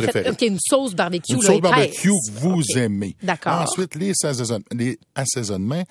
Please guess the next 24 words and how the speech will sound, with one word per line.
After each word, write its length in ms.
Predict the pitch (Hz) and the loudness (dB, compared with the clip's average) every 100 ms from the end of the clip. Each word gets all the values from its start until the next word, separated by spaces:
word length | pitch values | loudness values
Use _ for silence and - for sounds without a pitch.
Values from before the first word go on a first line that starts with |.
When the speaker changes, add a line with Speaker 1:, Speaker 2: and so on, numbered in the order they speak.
| - | -6
Speaker 2:
Donc, 140 | 135 117 | -6 -2
moi, 120 | 143 | -2
je 40 | 113 | -2
vais 40 | |
mettre 120 | 113 | -4
des 160 | 110 92 | -4 -6
oignons. 320 | 90 80 78 - _ - | -6 -8 -10 -18 _ -14
Speaker 1:
Ok. 240 | 143 - 156 - _ | -12 -8 -10 -10 _
Speaker 2:
J'adore 300 | 113 107 92 | -8 -6 -8
bien 280 | 82 101 113 | -8 -8 -6
l'oignon. 340 | 98 90 107 - | -6 -8 -10 -12
On 120 | - 95 | -10 -4
peut 160 | 107 | -4
rajouter 220 | 95 90 349 | -4 -4 -2
Speaker 1:
Tout 60 | |
mélanger 360 | 254 196 185 208 | 0 0 -2 -4
avec 180 | 202 175 | -6 -4
ta 120 | 170 | -6
viande, 340 | 156 185 147 139 | -6 -8 -8 -6
là. 80 | 131 | -6
Speaker 2:
Oui. 140 | 127 - _ _ - | -6 -10 _ _ -16
Du 240 | 151 127 | -6 -6
Speaker 1:
Ok. 80 | 165 | -4
Speaker 2:
bacon. 680 | 101 87 _ 85 80 110 | -6 -8 _ -16 -14 -16